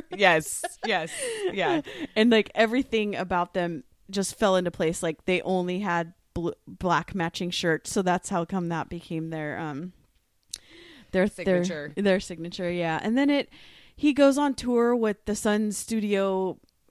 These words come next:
Speaker 2: kind of group of people who hadn't really hit it big yet, but kind of were on the fringe of it. And, um, Elvis's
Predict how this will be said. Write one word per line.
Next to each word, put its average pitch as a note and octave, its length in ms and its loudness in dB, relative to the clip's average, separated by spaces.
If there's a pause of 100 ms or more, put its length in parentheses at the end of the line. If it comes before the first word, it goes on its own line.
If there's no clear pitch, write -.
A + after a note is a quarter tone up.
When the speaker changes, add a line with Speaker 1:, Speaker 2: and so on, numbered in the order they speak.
Speaker 2:
kind G3+ 180 -2
of F3 140 -6
group G3 500 0
of F#3 200 0
people G3 300 -2
who G#3+ 120 4
hadn't G3 380 -2
really F#3+ 220 -6
hit F#3 200 -4
it F3 140 -4
big F3+ 240 -4
yet, F3 460 0
but - 160 -8
kind F3+ 340 -6
of F#3 320 -6 (260)
were F3+ 340 0
on E3+ 180 -2
the E3+ 60 -2
fringe E3+ 300 -4
of E3+ 120 -8
it. F3 220 -4 (640)
And, F#3+ 440 2
um, E3 400 -2 (280)
Elvis's G3+ 680 2